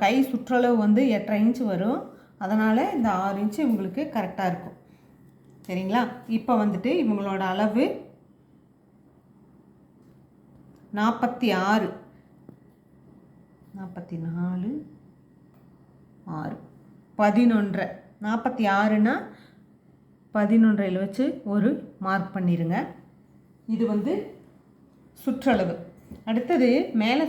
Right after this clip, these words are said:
ஷோல்டர்லேருந்து பதிமூணு இன்ச்சில், பதிமூன்றரை இன்ச்சில் ஒரு கோடு போட்டு வச்சுக்கோங்க. நீங்க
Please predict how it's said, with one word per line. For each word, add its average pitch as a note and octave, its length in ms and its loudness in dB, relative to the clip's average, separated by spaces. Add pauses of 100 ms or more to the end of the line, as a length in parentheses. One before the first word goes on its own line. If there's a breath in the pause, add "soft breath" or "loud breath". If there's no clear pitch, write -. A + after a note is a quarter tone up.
ஷோல்டர்லேருந்து B3 720 4 (300)
பதிமூணு D4 500 4 (100)
இன்ச்சில், A3+ 440 2 (100)
பதிமூன்றரை B3 580 4
இன்ச்சில் G#3 320 0 (760 loud breath)
ஒரு A3+ 160 4 (1300)
கோடு A3+ 240 4
போட்டு G3 240 0
வச்சுக்கோங்க. F#3 420 -6 (100)
நீங்க F#3 180 0